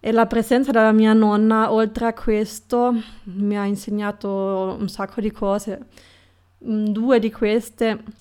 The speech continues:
sono che ho imparato che ho una responsabilità verso l'altro, perché la mia nonna, ehm, andava,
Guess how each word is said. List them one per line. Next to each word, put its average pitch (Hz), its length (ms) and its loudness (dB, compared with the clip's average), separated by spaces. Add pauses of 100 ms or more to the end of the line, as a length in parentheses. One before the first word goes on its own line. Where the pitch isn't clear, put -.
sono 208 540 0
che 214 420 -4
ho - 80 -6
imparato 220 1300 2
che 208 400 -2
ho 208 100 -2
una 214 180 2
responsabilità 208 840 -2
verso 202 380 -2
l'altro, 196 580 -2 (840)
perché 208 560 -2
la 208 140 0
mia 220 140 2
nonna, 214 560 -2
ehm, 202 400 -8
andava, 196 480 -2